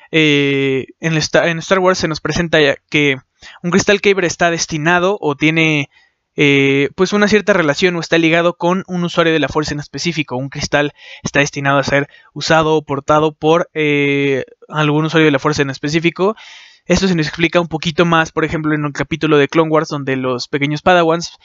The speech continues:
eh, estaban pasando por este, pues como tipo ritual de iniciación de ya crear su propio sable de luz. Entonces se les envía a un planeta al lado, se les dice, "Oigan, tienen que buscar su,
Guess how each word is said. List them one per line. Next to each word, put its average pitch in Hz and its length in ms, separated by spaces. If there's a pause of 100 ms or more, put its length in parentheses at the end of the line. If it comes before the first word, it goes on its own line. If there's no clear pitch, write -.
(240)
eh, 127 500
estaban 160 280
pasando 156 280
por 143 140
este, 147 460 (220)
pues - 140
como 202 200
tipo 202 220
ritual 185 340
de 190 60
iniciación 165 440
de 156 120
ya 156 180
crear 147 320
su 160 100
propio 147 260
sable 151 300
de 147 120
luz. 190 280 (280)
Entonces 165 420
se 160 100
les 139 180
envía 165 280
a 160 40
un 160 80
planeta 147 340
al 160 60
lado, 196 240
se 170 140
les 143 120
dice, 160 200
"Oigan, 156 280
tienen 143 220
que 131 80
buscar 135 320
su, 127 280